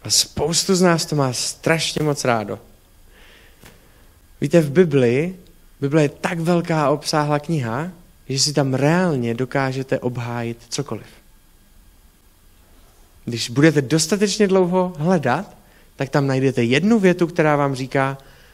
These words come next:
že můžu dělat vše. Vše je mi dovoleno. Ú, to je tak super. To říká Bible. Je to tam napsaný. V Novým zákoně to je, ani ne ve Starým. Vše je mi dovoleno.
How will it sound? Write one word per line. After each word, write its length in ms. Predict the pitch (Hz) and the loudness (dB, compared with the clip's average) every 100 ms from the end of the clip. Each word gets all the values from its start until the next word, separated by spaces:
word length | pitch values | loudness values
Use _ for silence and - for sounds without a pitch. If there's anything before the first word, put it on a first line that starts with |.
| - - _ - | -20 -20 _ -10
že 140 | 120 | -6
můžu 360 | 120 147 170 180 | -2 0 0 -2
dělat 360 | 156 147 143 | -2 -2 -4
vše. 300 | - - 127 104 - - - - _ - _ | -4 -4 -4 -8 -20 -20 -20 -20 _ -20 _
Vše 240 | - - 170 | -2 2 2
je 120 | 170 | 2
mi 140 | 180 | 2
dovoleno. 580 | 175 175 175 123 110 104 - - - | 0 2 0 -2 -6 -12 -18 -20 0
Ú, 320 | 427 440 381 | 4 6 4
to 180 | - - | 2 -4
je 80 | - - - | -6 -12 -4
tak 260 | - - | -4 -4
super. 640 | - 220 214 190 180 202 175 - - | -4 -2 0 0 0 -6 -12 -14 -6
To 60 | |
říká 240 | 139 147 143 | -2 0 2
Bible. 440 | 196 202 196 202 - - _ _ _ | 2 2 2 -2 -14 -20 _ _ _
Je 100 | 165 | -2
to 100 | 175 | 2
tam 120 | 180 | 2
napsaný. 300 | 208 208 208 - - | 2 0 -4 -6 -4
V 60 | 156 | 4
Novým 380 | 175 165 165 160 | 4 6 2 2
zákoně 480 | 180 233 269 247 | 0 0 0 -2
to 100 | 240 | 0
je, 180 | 214 190 - | 0 -2 -2
ani 220 | 175 175 | 2 2
ne 140 | 165 | 4
ve 80 | 190 | 2
Starým. 480 | 214 285 240 233 233 - - - - _ - _ - _ _ - _ - _ - | 0 0 0 -2 -6 -14 -20 -20 -20 _ -20 _ -20 _ _ -20 _ -20 _ -2
Vše 200 | - 233 | 0 0
je 180 | 220 233 | 0 -2
mi 140 | 240 | 2
dovoleno. 800 | 247 240 247 233 208 175 127 | 2 4 2 2 -2 -4 -8